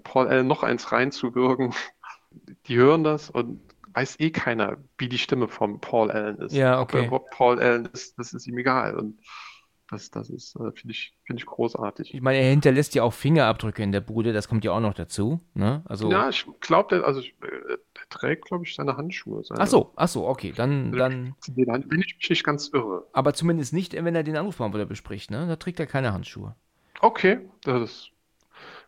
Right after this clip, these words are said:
Speaker 1: kann sein,
Speaker 2: Ja.
Speaker 1: aber, äh, es wird ja auch keine Polizei eingeschaltet,
Speaker 2: Ja.
Speaker 1: ne?
Speaker 2: Ähm, in der nächsten Szene sitzt er doch in seinem Büro, hört doch Musik und dann kommt seine, ähm, kommt Jean rein, also die, ähm, ähm, Sekretärin,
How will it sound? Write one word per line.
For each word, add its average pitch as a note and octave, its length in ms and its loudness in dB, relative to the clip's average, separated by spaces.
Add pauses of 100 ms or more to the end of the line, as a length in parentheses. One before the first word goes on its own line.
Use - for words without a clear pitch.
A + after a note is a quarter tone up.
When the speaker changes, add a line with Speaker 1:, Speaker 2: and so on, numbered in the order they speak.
Speaker 1:
kann A#2 220 -4
sein, G#2 340 -4
Speaker 2:
Ja. A2+ 240 4
Speaker 1:
aber, - 80 2
äh, B2+ 300 -4
es C#3+ 200 -12
wird C#3+ 320 0
ja C#3+ 60 6
auch D3 100 -2
keine D#3+ 220 2
Polizei C#3+ 540 0
eingeschaltet, - 600 -12
Speaker 2:
Ja. A#2+ 180 2
Speaker 1:
ne? D#3+ 180 -8 (240)
Speaker 2:
Ähm, B2+ 360 -8
in C3+ 100 -4
der B2+ 80 2
nächsten E3 300 -2
Szene D#3 200 -2
sitzt D#3+ 220 -4
er E3 60 2
doch C3+ 160 2
in C3 80 0
seinem B2+ 220 2
Büro, C#3 420 4
hört C3 180 0
doch A#2 120 -2
Musik A#2+ 380 -4
und C#3 100 -8
dann B2+ 80 -8
kommt B2 220 -8
seine, G#2+ 360 -4
ähm, G#2 180 -6
kommt A2+ 200 -4
Jean F3 200 0
rein, D3+ 340 2
also A#2 200 -2
die, F#2+ 240 -2
ähm, E2 360 -6
ähm, D2+ 160 -10
Sekretärin, D3 540 -2